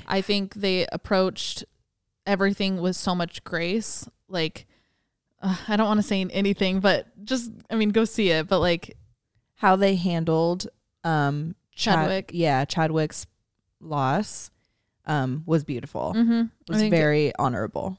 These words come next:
Speaker 1: And I knew it would be. They'd be crazy to not do that right.
Speaker 2: Right.
Speaker 1: I think that was, that was a given. They, I mean, they killed it. And this, the story,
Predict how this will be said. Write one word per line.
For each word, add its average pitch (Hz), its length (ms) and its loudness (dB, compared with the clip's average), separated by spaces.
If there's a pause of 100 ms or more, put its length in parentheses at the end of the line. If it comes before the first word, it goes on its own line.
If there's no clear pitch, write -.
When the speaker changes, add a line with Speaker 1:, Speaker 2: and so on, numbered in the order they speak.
(140)
Speaker 1:
And 262 320 -2 (420)
I 220 80 2
knew 214 100 4
it 175 80 -2
would 139 140 -6
be. - 160 -10 (560)
They'd 214 160 2
be 208 80 -2
crazy 185 400 0
to 165 120 -8
not 151 200 -6
do 165 120 -6
that - 160 -10
right. - 280 -8 (240)
Speaker 2:
Right. 76 360 -6
Speaker 1:
I 208 100 0
think 202 200 -2
that - 160 0
was, 175 320 -6 (920)
that 180 140 0
was 180 100 -4
a 180 60 -6
given. 160 340 -4
They, 156 120 -4
I - 80 -6
mean, 175 140 -4
they 165 100 -6
killed 170 280 -4
it. 165 180 0
And 165 240 -6 (400)
this, - 260 -2 (180)
the 233 160 2
story, 311 720 2